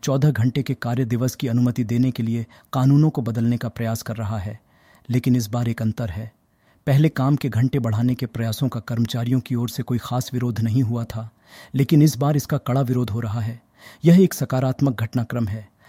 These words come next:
आठ घंटे का कार्य दिवस या चालीस घंटे का कार्य सप्ताह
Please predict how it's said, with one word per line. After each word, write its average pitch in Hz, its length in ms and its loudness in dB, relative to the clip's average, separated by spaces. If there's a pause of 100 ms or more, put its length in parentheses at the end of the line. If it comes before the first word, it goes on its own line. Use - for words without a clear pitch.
(200)
आठ 143 300 0
घंटे 123 260 2
का 123 140 -4
कार्य 123 300 -2
दिवस 123 360 -4 (280)
या 135 80 2
चालीस 135 460 0
घंटे 120 280 0
का 120 120 -6
कार्य 120 320 -2
सप्ताह 123 500 -6